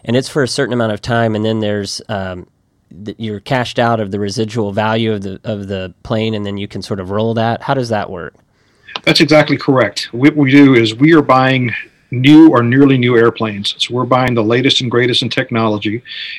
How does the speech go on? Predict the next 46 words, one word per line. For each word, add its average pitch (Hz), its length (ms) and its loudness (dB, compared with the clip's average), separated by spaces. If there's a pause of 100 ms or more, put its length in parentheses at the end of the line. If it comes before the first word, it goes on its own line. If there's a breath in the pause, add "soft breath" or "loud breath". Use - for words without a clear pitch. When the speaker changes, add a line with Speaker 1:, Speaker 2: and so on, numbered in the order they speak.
(100)
Speaker 2:
And 117 200 0
so 120 440 2
at 120 160 0
the, 110 480 -2
what 135 180 0
we're 131 140 -2
looking 233 220 2
at 127 80 2
is 110 100 0
a 110 80 -2
four-year 147 420 6
hold 123 220 4
on 110 80 2
these 110 180 2
aircraft, 117 520 0
which 113 160 -4
is 110 80 0
Speaker 1:
Okay. 113 80 2
Speaker 2:
essentially 147 520 2
the 113 180 -4 (260)
engine 151 340 4
life 104 400 0
of 113 140 -2
the 110 120 0
aircraft. 107 600 -6 (380 loud breath)
At - 80 -2
the 123 200 -2
end 147 120 6
of 143 80 2
four 143 240 6
years, 117 320 4
they're 123 100 0
gonna 110 160 -2
have 139 160 0
to 147 100 -2
go 123 220 2
in 117 160 2
and 113 240 -2 (160)
overhaul 123 420 2
the 113 140 -2
entire 113 400 0
engine. 107 240 -2
And 107 100 -4
that 135 140 -4
could 147 120 -4
be 131 280 -2